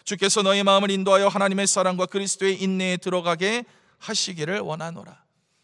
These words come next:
여러분, 우리가 인내를 배워가면은요, 결국 그것은 우리의 삶이 예수 안에 머물게 되는 것이고요, 그의 삶을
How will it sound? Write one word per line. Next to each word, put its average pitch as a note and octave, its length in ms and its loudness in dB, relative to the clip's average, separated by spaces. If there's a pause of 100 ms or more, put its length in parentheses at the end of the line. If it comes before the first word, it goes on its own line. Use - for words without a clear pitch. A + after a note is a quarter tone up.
(140)
여러분, G#3 240 -2
우리가 G3 200 0
인내를 F3 420 0
배워가면은요, D3 800 -4
결국 D#3+ 460 -6
그것은 D3 460 -6
우리의 F3 300 -2
삶이 F3+ 480 -2 (500)
예수 G#3 320 0
안에 G#3+ 100 -2
머물게 D#3 380 -2
되는 D3+ 220 -4
것이고요, D3+ 540 -16 (680)
그의 D#3 420 -2
삶을 D#3 680 -4